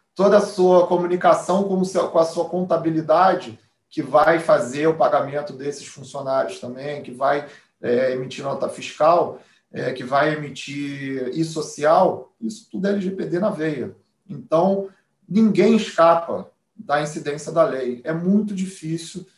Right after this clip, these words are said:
você ver alguém que não tenha nenhum tipo de reflexo na, com a L G P D.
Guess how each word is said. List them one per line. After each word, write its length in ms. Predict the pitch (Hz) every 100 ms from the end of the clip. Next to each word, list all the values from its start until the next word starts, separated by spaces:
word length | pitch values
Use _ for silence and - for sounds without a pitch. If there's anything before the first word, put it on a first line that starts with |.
| _ _ _
você 280 | 151 151 156
ver 260 | 135 147
alguém 360 | 160 160 135 143
que 140 | -
não 180 | 160 156
tenha 540 | 156 147 147 151 147 143
nenhum 260 | 139 151
tipo 220 | 156 180
de 100 | -
reflexo 720 | 160 151 - 143 143 - 156
na, 380 | 143 135 135 131 -
com 160 | 143 143
a 80 |
L 80 | 147
G 120 | 139
P 160 | 147 180
D. 280 | 120 117